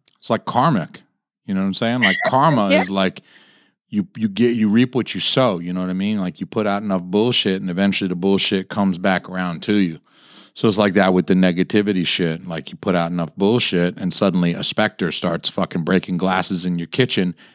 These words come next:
Speaker 1: and sticking his dick in your mouth when you yawn.
Speaker 2: <laughs> I totally agree with that.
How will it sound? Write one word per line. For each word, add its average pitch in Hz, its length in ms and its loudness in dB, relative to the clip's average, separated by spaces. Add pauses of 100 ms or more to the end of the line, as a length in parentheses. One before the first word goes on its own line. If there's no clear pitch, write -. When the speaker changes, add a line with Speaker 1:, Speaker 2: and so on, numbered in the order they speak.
Speaker 1:
and 95 380 2
sticking 107 260 0
his 82 140 0
dick 110 180 2
in 101 60 2
your 92 100 2
mouth 87 260 0
when 87 120 -6
you 85 80 -2
yawn. 92 420 -2 (440)
Speaker 2:
<laughs> 302 60 0 (800)
I 247 200 2
totally 285 380 2
agree 285 260 2
with 302 100 -4
that. - 280 -2